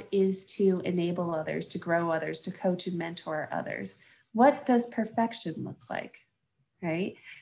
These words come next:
Does perfection look like the hammer and the nail, or does perfection look like a safe space for people to learn and grow and to mature with their organizations?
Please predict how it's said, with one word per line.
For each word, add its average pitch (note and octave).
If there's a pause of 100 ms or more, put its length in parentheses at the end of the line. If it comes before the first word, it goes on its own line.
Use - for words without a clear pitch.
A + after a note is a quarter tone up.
Does G#3+
perfection A3+
look G3
like F3+
the G3
hammer F#3
and F3
the E3+
nail, A#3
or G3+
does F#3
perfection A3
look G3
like F3
a F3+
safe G3
space E3+
for E3
people E3
to -
learn E3 (420)
and F#3+ (140)
grow F3
and F3
to F#3
mature E3+
with E3+
their E3
organizations? E3